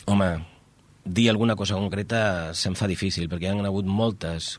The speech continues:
qüestions. Potser jo des-, destacaria una cosa que és im-, més immaterial.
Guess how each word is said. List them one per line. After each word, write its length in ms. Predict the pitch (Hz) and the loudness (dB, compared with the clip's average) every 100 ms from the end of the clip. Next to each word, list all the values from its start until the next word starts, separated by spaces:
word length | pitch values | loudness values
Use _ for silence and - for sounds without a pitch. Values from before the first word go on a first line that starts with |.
| - | -8
qüestions. 500 | 90 - 92 80 - - - - | -6 -2 -2 -4 -10 -16 -12 -4
Potser 220 | 160 185 | 0 2
jo 80 | 147 | 2
des-, 160 | 120 - | 2 -2
destacaria 600 | - 117 110 110 101 110 | -6 -2 -2 -2 -2 0
una 120 | 113 101 | 0 0
cosa 160 | 110 | -2
que 80 | 101 | -2
és 100 | 104 | -2
im-, 80 | 104 | -2
més 340 | 98 101 107 101 | 0 0 0 0
immaterial. 720 | 101 98 92 92 98 95 | 0 -2 -4 -6 -4 -6